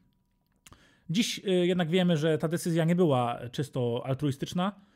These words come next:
i była podyktowana konfliktami na tle rasowym, jakie wtedy występowały w Stanach Zje-, Zjednoczonych. Y, był to czas konfliktów i ogromnych protestów Afroamerykanów,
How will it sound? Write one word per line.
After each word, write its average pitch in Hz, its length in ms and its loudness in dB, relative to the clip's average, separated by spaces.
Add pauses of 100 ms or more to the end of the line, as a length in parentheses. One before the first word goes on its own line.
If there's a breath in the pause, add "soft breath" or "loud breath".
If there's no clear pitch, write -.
(200 soft breath)
i 156 80 -2
była 160 160 2
podyktowana 165 520 -2
konfliktami 180 760 -2
na 160 120 -2
tle 156 200 0
rasowym, 185 460 0 (400 loud breath)
jakie 165 180 -4
wtedy 160 200 -2
występowały 151 680 0
w - 40 -20
Stanach 156 280 -2
Zje-, 156 160 -2 (100)
Zjednoczonych. 165 640 -2 (680 soft breath)
Y, 160 200 4
był 196 160 2
to 220 80 -2
czas - 400 -4
konfliktów 190 580 -2
i 202 40 0
ogromnych 180 420 4
protestów 143 580 -2
Afroamerykanów, 160 800 -2